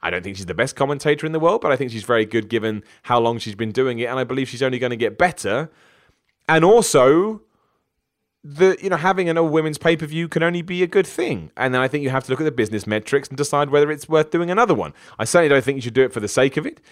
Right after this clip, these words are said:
but I think if there is a call for it and it does well and it's a good show, then yes, I still long for the day when it's just parity all the way. So we don't have the, I, the thing I always talk about, I hate the women's segment. Don't need a women's segment. Look at Charlotte versus Becky. Just good shit.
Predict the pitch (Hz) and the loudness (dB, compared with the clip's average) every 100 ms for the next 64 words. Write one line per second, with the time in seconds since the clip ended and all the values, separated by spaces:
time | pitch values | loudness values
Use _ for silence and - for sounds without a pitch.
0 | _ 131 123 139 127 117 123 117 113 120 | _ 0 2 2 0 0 4 4 4 2
1 | 113 110 110 - 151 151 - 165 - - | 2 2 0 2 4 2 2 2 2 -2
2 | 135 120 123 113 127 156 - 139 123 113 | -2 0 0 2 2 2 0 -4 -4 -4
3 | 123 - 156 240 - _ _ _ 175 190 | -2 2 2 0 -8 _ _ _ 4 6
4 | 233 - - - _ _ - 151 180 196 | 4 2 -6 -14 _ _ 2 4 6 4
5 | 175 175 151 160 156 151 156 110 123 127 | 4 4 2 4 6 6 4 2 2 0
6 | 123 135 120 - - 156 151 143 147 135 | 0 0 0 -4 -4 2 2 2 -2 -2
7 | 139 - - 135 120 104 87 71 - _ | -4 -8 -2 0 2 0 -2 -6 -14 _
8 | - 123 139 123 120 127 117 117 120 127 | -4 2 2 2 -4 -4 -4 -2 -2 0
9 | 127 131 156 143 - 160 135 107 151 156 | 0 0 2 2 2 0 -2 0 -2 -2
10 | 139 147 139 101 - 82 76 127 165 170 | -2 0 -2 -6 -8 -10 -6 -4 0 2
11 | 135 120 - 113 120 120 131 151 147 143 | 2 -2 -2 -2 -2 -4 -2 0 2 2
12 | 120 120 113 - 101 80 73 - - 127 | 2 -2 -2 -4 -4 -6 -14 -12 -6 -2
13 | 127 - 113 90 - | -2 -2 -4 -4 -8